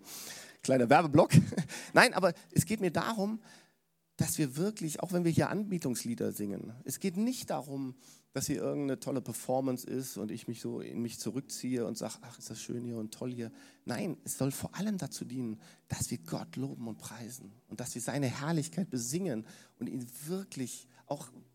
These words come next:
leidenschaftlich preisen und loben, weil er ist es würdig, unser Gott. Gut, und das bringt mich schon zum letzten Punkt, der vierzehnte.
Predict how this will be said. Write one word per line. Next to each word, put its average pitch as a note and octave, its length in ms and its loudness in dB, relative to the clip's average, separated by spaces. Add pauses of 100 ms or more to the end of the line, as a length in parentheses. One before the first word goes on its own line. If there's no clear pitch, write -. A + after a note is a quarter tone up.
(180)
leidenschaftlich D#3+ 1000 0
preisen G3+ 680 0
und C3+ 280 -2
loben, E3 440 -2 (320)
weil B2 200 -2
er B2 200 -2
ist A#2 100 -6
es G#2+ 180 -8
würdig, G#2 340 0
unser F#2 220 -4
Gott. - 360 -14 (2000)
Gut, C#4+ 200 8
und D#3 100 6
das D#3 120 6
bringt B3+ 200 2
mich G#3+ 120 6
schon G#3+ 180 6
zum G3 240 6
letzten G3+ 340 4
Punkt, A3 300 6
der D#3+ 80 8
vierzehnte. A3 600 4